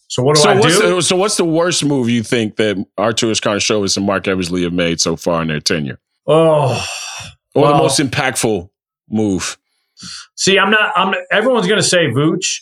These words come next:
Speaker 1: and I don't believe that because that, that, there was such a stain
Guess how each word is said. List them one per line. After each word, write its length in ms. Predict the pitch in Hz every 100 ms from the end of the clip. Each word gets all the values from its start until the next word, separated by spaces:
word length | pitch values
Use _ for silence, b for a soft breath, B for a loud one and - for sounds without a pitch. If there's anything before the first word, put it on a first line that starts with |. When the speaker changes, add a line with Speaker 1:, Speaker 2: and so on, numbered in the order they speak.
| -
Speaker 1:
and 120 | 135
I 100 | 165
don't 160 | 175 139
believe 300 | 151 160 135
that 200 | 123 120
because 360 | 135 151 127
that, 240 | 151 196 160 139
that, 260 | 185 202 151
there 100 | 190
was 160 | 180
such 220 | 208 214 180
a 60 |
stain 680 | - - - 170 165 135 120